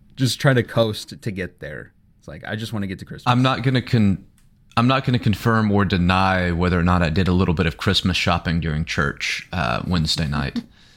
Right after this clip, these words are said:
Speaker 2: Uh, because I remember, <laughs> I remembered that I forgot to order some stuff,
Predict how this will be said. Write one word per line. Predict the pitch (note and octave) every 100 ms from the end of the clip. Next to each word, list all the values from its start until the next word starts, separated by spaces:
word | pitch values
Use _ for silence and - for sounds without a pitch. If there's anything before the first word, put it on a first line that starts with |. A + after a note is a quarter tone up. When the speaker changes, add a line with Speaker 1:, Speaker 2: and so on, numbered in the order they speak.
| _ _ -
Speaker 2:
Uh, | F#2+ F2 E2+ D2
because | F#2+ - E2+
I | G2
remember, | F2+ F#2 F2+ -
<laughs> |
I | - C#3 - - - - B2 B2+
remembered | B2 A#2 C#3+ G#2 B2+ A#2 -
that | G#2+
I | G#2 G2+
forgot | - G2 A2+ -
to | G#2+
order | G2+ A2 G2+ F2+
some | - F2
stuff, | - F#2 E2+ - - - - - - -